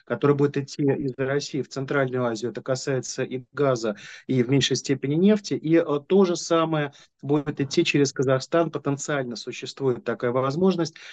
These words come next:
а, че-, из России через Казахстан в Китай. Поэтому здесь возможно, что казахстанская сторона на входе пытается установить некие такие чёткие правила, чтобы в будущем, что называется,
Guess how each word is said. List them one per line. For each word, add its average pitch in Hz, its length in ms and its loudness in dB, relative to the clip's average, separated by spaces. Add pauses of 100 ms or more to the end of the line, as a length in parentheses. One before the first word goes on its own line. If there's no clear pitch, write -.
(220)
а, 127 240 6
че-, 143 240 2
из 135 120 2
России 143 360 2
через 143 280 -2
Казахстан 135 520 -2
в 131 100 -16
Китай. 147 500 0 (260)
Поэтому 139 320 0
здесь 196 320 2
возможно, 156 540 0
что - 180 -10
казахстанская 135 720 -4
сторона 139 540 0 (340)
на 151 160 2
входе 196 580 2
пытается 156 560 0
установить 139 540 -4
некие 135 360 -2
такие 127 340 -2
чёткие - 420 -2
правила, 175 540 2 (300)
чтобы 143 340 0
в 131 60 -6
будущем, 156 440 -2
что - 160 -8
называется, 135 840 -2